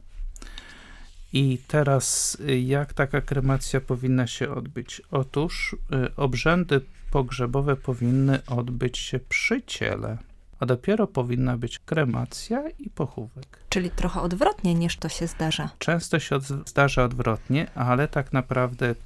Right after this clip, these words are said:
Speaker 1: obrzęd pogrzebu jest przy-, y, przewidziany dla ciała zmarłego. Kiedy ono jeszcze nie jest skremowane, powinny, powinien się odbyć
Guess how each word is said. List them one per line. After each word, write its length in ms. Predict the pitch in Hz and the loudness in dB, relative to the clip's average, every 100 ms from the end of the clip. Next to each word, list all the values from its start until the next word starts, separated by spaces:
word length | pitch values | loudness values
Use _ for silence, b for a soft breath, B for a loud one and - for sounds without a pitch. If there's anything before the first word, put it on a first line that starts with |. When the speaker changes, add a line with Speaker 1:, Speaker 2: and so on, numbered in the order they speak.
| - - | -8 2
Speaker 1:
obrzęd 440 | 151 139 131 120 | 2 2 0 0
pogrzebu 460 | - 120 - 127 127 | 0 -2 0 0 0
jest 140 | - | -2
przy-, 240 | - - - 135 123 | -8 -8 0 2 0
y, 40 | 120 | -2
przewidziany 680 | - 175 131 123 131 143 | -2 0 0 0 2 2
dla 420 | 131 127 127 135 143 B B B B B - | 0 0 2 2 0 B B B B B -12
ciała 440 | - 156 135 120 110 | -2 4 6 6 2
zmarłego. 640 | - 110 110 110 107 123 | 0 -4 -4 -6 -8 -10
Kiedy 320 | - 196 156 | -4 -2 2
ono 180 | 139 127 | 2 4
jeszcze 260 | 117 - 127 | 2 -2 -2
nie 100 | 123 | 0
jest 140 | 113 | -2
skremowane, 680 | - 127 120 120 170 196 165 | -4 -4 0 0 4 4 2
powinny, 400 | - 117 120 120 | -2 0 2 2
powinien 420 | - 123 120 120 | 0 -2 0 0
się 160 | - 123 | 0 -4
odbyć 460 | 120 123 - - | -4 -8 -8 -12